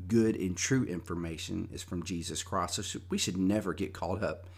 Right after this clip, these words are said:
in this way of thinking. We're just angry, and we really don't know why we're angry, because maybe someone else is angry, and we feel like we should join them in that outrage. I just laugh when I think of that part. Some were there, and they had no <laughs> idea why they were there,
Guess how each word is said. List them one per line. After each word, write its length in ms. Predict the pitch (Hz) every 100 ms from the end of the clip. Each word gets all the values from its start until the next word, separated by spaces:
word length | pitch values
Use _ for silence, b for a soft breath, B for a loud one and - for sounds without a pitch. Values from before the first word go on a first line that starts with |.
| B B B -
in 80 |
this 180 | 117 120
way 140 | 110 92
of 100 | -
thinking. 300 | 123 107 87
We're 140 | 110
just 180 | 104 82
angry, 460 | 95 127 113 85
and 80 | 85
we 60 | 87
really 220 | 101 107
don't 180 | 101 -
know 120 | 101
why 220 | 92 107
we're 200 | 113 98
angry, 400 | 92 120 107 85
because 600 | 87 87 - 87 90 - - -
maybe 300 | - 196 107
someone 300 | 98 110 113
else 200 | 120 135
is 80 | 73
angry, 380 | 76 76 - - - - -
and 80 |
we 60 | 87
feel 160 | 92 90
like 140 | 85
we 120 | 85
should 220 | 87 85
join 380 | 78 95 107 104
them 300 | 85 85 95 B B B B B -
in 100 | 95
that 240 | 98 98 -
outrage. 760 | 110 - 76 76 82 - - - - - - - - - -
I 100 | -
just 220 | - 190 - - - -
laugh 400 | 104 107 110 -
when 120 | 87
I 140 | 85 B B B
think 180 | - 110
of 60 | 90
that 180 | 90 -
part. 220 | 90 85
Some 200 | 110 104
were 100 | 87
there, 180 | 101 110
and 100 | 90
they 80 |
had 200 | 90 90
no 100 | 90 98
<laughs> 40 |
idea 240 | 107 87 -
why 260 | 113 101
they 120 | 101
were 120 | 101 85
there, 440 | - 123 101 90